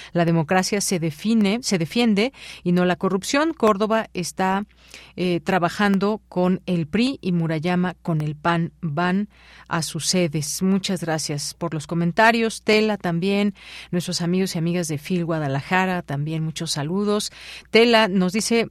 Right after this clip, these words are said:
no estoy de acuerdo que los consejeros sean electos por voto popular. Es un mecanismo que abre la puerta a in-, a la ineptitud, como ocurre con algunas,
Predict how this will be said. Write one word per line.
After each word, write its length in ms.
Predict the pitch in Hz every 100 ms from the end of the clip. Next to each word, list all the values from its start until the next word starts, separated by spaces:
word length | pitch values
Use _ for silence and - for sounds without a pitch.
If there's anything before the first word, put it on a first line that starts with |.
| _
no 460 | 196 190 202 214
estoy 240 | 214 - 208
de 60 |
acuerdo 480 | 202 202 247 220 226
que 140 | - 190
los 240 | 170 -
consejeros 720 | - 170 156 165 - 208 202
sean 160 | - 185
electos 380 | 175 175 - -
por 200 | 151 151
voto 260 | 175 180
popular. 440 | 170 170 220 240 262
Es 140 | -
un 100 | 208
mecanismo 580 | 196 - 165 175 175 190
que 140 | 175
abre 320 | 165 170 175
la 180 | 196 214
puerta 560 | - 233 220 - 180 233 - - - - -
a 300 | 170 185 208
in-, 240 | - 175 170
a 220 | 170 165
la 100 | 165
ineptitud, 540 | 165 165 156 165 240 277
como 240 | 202 160
ocurre 280 | 151 185 196
con 180 | 180 160
algunas, 520 | 156 170 180 180